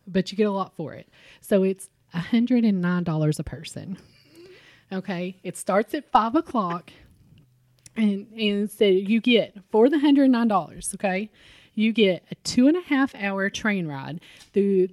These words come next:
the beautiful central Kentucky countryside. You get a four-course meal, a bourbon tasting hosted by a master distiller.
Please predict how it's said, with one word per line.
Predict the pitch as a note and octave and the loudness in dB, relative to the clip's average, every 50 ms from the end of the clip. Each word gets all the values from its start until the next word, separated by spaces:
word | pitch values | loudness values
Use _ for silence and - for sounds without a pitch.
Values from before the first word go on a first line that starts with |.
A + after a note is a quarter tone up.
| - | -4
the | - F#3 | -8 -10
beautiful | F3 - - A3 C4 C#4 C4 - C#4 C4 B3 | -6 0 2 4 4 4 2 -2 -4 -4 -4
central | - - - G#3+ G#3 - G#3+ G3+ | -6 -6 -6 -6 -6 -6 -8 -10
Kentucky | - - G#3+ F#3 - - F#3 F3 - - F#3 E3 - | -8 -10 -14 -14 -12 -12 -14 -14 -12 -14 -16 -14 -14
countryside. | - - - E3 D3 - - A#2 C#3+ - - - - - - D3+ E3 - _ _ - - - - _ - | -12 -10 -8 -8 -10 -10 -14 -14 -10 -10 -10 -10 -10 -14 -16 -18 -18 -18 _ _ -20 -20 -20 -10 _ 2
You | G#3+ G#3 | 2 4
get | - G3+ E3 | 4 4 2
a | D#3 | 0
four-course | - - _ - A3+ B3 D4+ D#4 - - C#4+ C#4 D4 E4 - - - | -2 -6 _ 2 4 4 4 2 0 0 2 2 2 2 0 2 2
meal, | A3+ G3 F3 D#3 D3+ E3+ G#3 - _ _ _ _ _ _ _ _ _ _ _ - | 2 2 2 0 -4 -6 -8 -10 _ _ _ _ _ _ _ _ _ _ _ -8
a | F#3 | -6
bourbon | E3+ - G#3+ A3 C#4+ F4+ F4 D#4 B3+ | 0 4 6 8 8 8 6 4 0
tasting | - - G#3 F3 F#3 F#3+ - - - F3 F#3+ G#3 F#3+ | -2 -4 -8 -8 -8 -10 -12 -10 -8 -8 -8 -8 -10
hosted | - - - C4 C#4 E4 - - - G#3 F3+ - | -8 -4 0 2 2 2 2 0 -4 -4 -2 -2
by | F#3 F3+ - E3+ | -6 -6 -4 -4
a | F3+ F3+ | -6 -6
master | F3+ F3+ F3 F#3+ - - - G#3+ G3+ | -4 -2 -2 -2 -2 -2 -4 -4 -4
distiller. | F3+ F#3+ - - - - F#3 E3 B2+ - - D2 G3 - | -2 -4 -6 -4 -2 -2 -2 -2 -4 -12 -16 -20 -20 -18